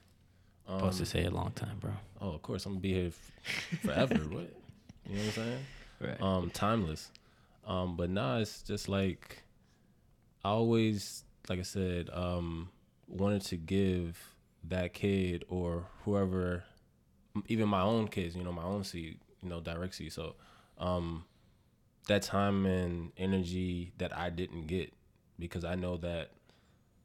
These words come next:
Speaker 2: if I got some more, I guess, attention or
Speaker 1: That's a different feeling too, right?
Speaker 2: Yeah,
Speaker 1: Like, if
Speaker 2: like
Speaker 1: it's your real seed. It
Speaker 2: Yeah.
Speaker 1: sucks, but it's the truth, right?
Speaker 2: Yeah,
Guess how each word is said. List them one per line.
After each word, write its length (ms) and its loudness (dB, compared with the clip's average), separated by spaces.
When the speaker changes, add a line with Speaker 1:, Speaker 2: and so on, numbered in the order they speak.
Speaker 2:
if 160 -6
I 140 0
got 380 -2
some 260 -4
more, 560 0
I 80 0
guess, 160 -2
attention 640 0
or 580 -2
Speaker 1:
That's 200 0
a 20 2
different 460 4
feeling 340 4
too, 260 2
right? 320 2
Speaker 2:
Yeah, 480 4
Speaker 1:
Like, 180 4
if 80 4
Speaker 2:
like 80 2
Speaker 1:
it's 200 0
your 100 0
real 320 0
seed. 400 -2
It 100 4
Speaker 2:
Yeah. 120 6
Speaker 1:
sucks, 240 8
but 180 0
it's 140 0
the 60 -14
truth, 320 -4
right? 320 -4
Speaker 2:
Yeah, 140 4